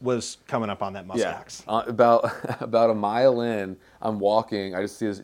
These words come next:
Speaker 2: giant brown thing in my periphery, and my brain, in the course of one second, goes, "Bear, no, bison, no, musk ox." And it was <laughs> like this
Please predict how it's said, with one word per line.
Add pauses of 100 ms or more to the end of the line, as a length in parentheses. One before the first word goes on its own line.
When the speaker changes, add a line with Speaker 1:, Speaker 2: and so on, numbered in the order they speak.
Speaker 2:
giant
brown
thing
in
my
periphery, (220)
and
my
brain,
in
the
course
of
one
second,
goes, (240)
"Bear, (160)
no,
bison,
no, (200)
musk
ox." (240)
And
it
was
<laughs>
like (320)
this